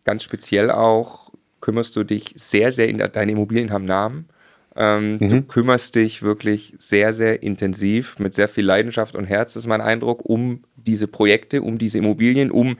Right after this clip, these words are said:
Speaker 1: Lebensraum zu schaffen. Also wirklich Lebensraum zu schaffen für auch, äh, ich glaub, allermeistens eine ganz spezielle Zielgruppe, nämlich Senioren.
Speaker 2: Genau.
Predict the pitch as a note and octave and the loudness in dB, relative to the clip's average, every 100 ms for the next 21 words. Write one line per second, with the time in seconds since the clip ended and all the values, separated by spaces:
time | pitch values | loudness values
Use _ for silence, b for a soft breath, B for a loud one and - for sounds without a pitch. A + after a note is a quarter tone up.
0 | B B B - G#2 B2 E3 D3 - F#2+ | B B B -2 4 4 4 0 -2 -2
1 | G2 - - G2+ - B2+ - b b b | -2 -6 -2 -2 0 -4 -4 b b b
2 | G#2 G2+ G2+ A#2 A2+ G#2+ A2 C#3 - C3 | -2 0 2 0 0 2 2 2 0 0
3 | C3+ C3+ B2+ B2+ C3 - - B2 A#2+ A#2+ | -2 -4 -2 -2 -6 -12 -4 0 4 2
4 | - - G#2+ G#2 - - _ _ _ - | 0 2 2 2 -4 -20 _ _ _ -20
5 | - - - - G2+ - - - A2 G#2+ | -20 -20 -20 -8 -8 -8 -10 -4 0 0
6 | G#2 A#2 - B2 A2 G2+ - - A2 A2 | 0 -2 -4 -6 -2 -2 -2 -4 -4 -2
7 | G2+ - C#3 C#3 C#3+ E3 G3 b b b | -2 -2 -4 0 -2 -2 -6 b b b
8 | - G#2+ G#2+ - G2+ G2+ G#2 C3+ F#3 A#3+ | -4 -2 -2 -2 -2 0 0 0 -2 -6
9 | - G2 A#2 | -4 -2 -2